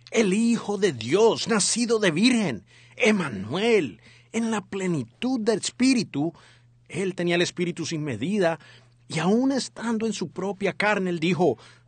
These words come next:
"Yo no hago nada hasta que el Padre primero me muestra." Lo inspiraba a él para hacerlo.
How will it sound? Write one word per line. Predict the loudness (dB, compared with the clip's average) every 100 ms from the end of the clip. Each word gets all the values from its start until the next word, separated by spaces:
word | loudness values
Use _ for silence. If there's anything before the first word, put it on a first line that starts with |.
| _
"Yo | -14 -6 -4 0 0 0 -2
no | -2
hago | -2 0 0
nada | 0 0
hasta | -2 -4
que | -6
el | -6
Padre | -2 0 0 -2
primero | -4 -4 -2
me | -2 -2
muestra." | -2 -2 -4 -10 -14 -20 -20 _ _ _
Lo | 2
inspiraba | 2 0 -6 -2 2 4 4 4 4 2 -6
a | -4 -2 0
él | 0 -2
para | -4
hacerlo. | -4 -4 -4 -8 -14 -20